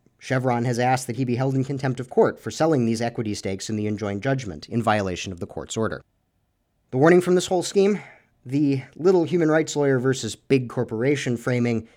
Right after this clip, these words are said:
in the press coverage was grossly misleading, as it often is. Media outlets often prefer to ignore the influencers supporting the causes they agree with,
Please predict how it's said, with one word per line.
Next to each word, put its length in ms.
in 120
the 60
press 300
coverage 540
was 160
grossly 480
misleading, 520
as 160
it 80
often 300
is. 400
Media 280
outlets 320
often 260
prefer 340
to 120
ignore 320
the 100
influencers 540
supporting 400
the 60
causes 360
they 140
agree 260
with, 260